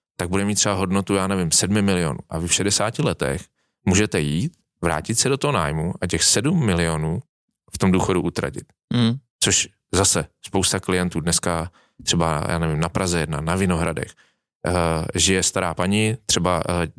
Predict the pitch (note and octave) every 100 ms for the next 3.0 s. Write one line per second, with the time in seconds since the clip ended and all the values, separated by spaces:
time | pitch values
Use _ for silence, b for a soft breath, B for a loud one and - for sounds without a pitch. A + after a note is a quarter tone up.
0 | - F2+ F2 F2+ F2 F2+ - F2+ F2+ F#2
1 | G#2 - G2+ F2+ E2 F#2+ F2+ F#2 F2 -
2 | F2+ F2+ F#2 A2+ - F#2+ F2 E2+ E2+